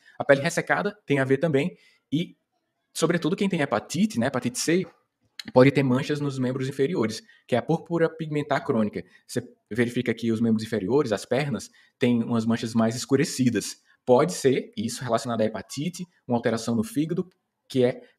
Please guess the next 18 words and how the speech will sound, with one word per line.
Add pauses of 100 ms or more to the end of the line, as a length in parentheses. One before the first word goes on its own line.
relacionado
também
a
casos
mais
graves
de
esteatose
hepática, (120)
né,
gordura
no
fígado.
Mas (320)
o
principal
ponto
aqui